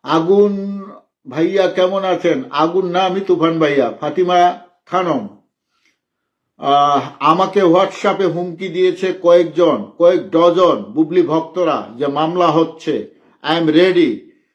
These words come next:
এবং আমার নামে যদি বা আমার কোনো, আহ, শুভাকাঙ্ক্ষী, আমার কোনো কন্টেন্ট ক্রিয়েটর যাদের ভাই বোনদের যাদের চিনি তাদের নামে মামলা হয়, আমিও কাউন্টার মামলা দিব।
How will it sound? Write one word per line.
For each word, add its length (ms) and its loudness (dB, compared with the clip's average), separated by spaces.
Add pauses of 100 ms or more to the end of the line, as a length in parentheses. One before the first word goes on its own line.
(320)
এবং 240 2
আমার 340 -2
নামে 260 -4
যদি 340 -4
বা 180 0
আমার 460 0
কোনো, 580 -2 (380)
আহ, 560 0
শুভাকাঙ্ক্ষী, 760 0
আমার 400 2
কোনো 240 -6
কন্টেন্ট 440 -4 (560)
ক্রিয়েটর 380 2
যাদের 380 0
ভাই 220 0
বোনদের 460 -2
যাদের 320 -2
চিনি 260 -4
তাদের 300 0
নামে 260 -2
মামলা 420 2
হয়, 380 0 (420)
আমিও 500 4
কাউন্টার 640 -2
মামলা 380 0
দিব। 520 2